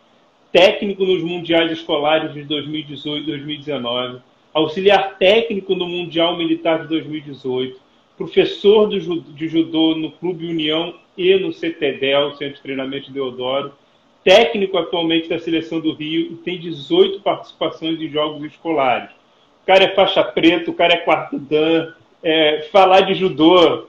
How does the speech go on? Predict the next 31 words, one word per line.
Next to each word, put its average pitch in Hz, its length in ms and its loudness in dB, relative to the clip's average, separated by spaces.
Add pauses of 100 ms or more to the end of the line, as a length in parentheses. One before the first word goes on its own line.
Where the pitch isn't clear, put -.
Moscão, 139 540 0
eu 147 80 -4
não 170 180 -2
tinha 180 240 -2
como 170 260 -6
convidar 165 580 2
outra 156 320 -2
pessoa 147 760 -6
a 151 100 -4
não 143 240 -8
ser 143 220 -6
você. 135 540 -6 (720)
Então, 135 640 -2 (460)
só - 180 6
que 247 80 0
eu 208 60 -4
queria 247 200 6
saber 240 180 6
o 247 100 4
seguinte: 233 440 0
eu 165 80 2
te - 80 -2
apresentei 214 1040 6
na 240 180 6
vida 240 340 0
judoca, 185 640 4
te 151 100 -6
apresentei 165 560 0
você 202 260 0
no 208 160 -4
judô. 180 520 0